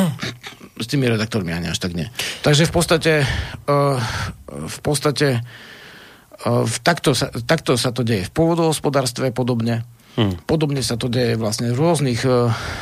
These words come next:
Speaker 1: oblastiach, v drevohospodárstve, kde sa tiež vyváža tá hmota, hej, tie peniaze a vlastne dováža sa nabytok zvonku, hej. Úplne nerozumne. Každý, kto chce hospodáriť, tak finalizuje výrobu. Či vyrábaš fujary, tak nebudeš predávať bazové kmienky,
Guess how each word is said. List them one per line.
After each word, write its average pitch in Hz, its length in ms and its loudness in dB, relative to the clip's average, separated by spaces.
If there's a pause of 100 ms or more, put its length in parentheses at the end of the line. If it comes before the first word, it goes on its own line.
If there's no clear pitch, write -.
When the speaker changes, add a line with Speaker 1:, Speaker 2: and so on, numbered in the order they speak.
(180)
Speaker 1:
oblastiach, 135 460 2
v 110 100 0
drevohospodárstve, 135 960 2
kde 113 160 0
sa 123 140 -4
tiež 120 240 -4
vyváža 117 400 -2
tá - 180 -6
hmota, 127 480 2
hej, 107 300 2
tie - 100 -4
peniaze 107 380 0
a 113 240 2
vlastne 101 240 -2
dováža 110 340 2
sa 98 140 0
nabytok 95 320 0
zvonku, 98 400 2
hej. 104 100 2 (300)
Úplne 175 340 4
nerozumne. 117 480 4
Každý, 156 300 2
kto 120 160 -4
chce - 100 -6
hospodáriť, 120 500 0
tak 113 140 -4
finalizuje 117 540 2
výrobu. 113 400 2
Či 123 100 0
vyrábaš 120 320 2
fujary, 135 540 2
tak 110 160 -2
nebudeš 123 240 0
predávať 107 320 -2
bazové 101 320 -2
kmienky, 101 420 0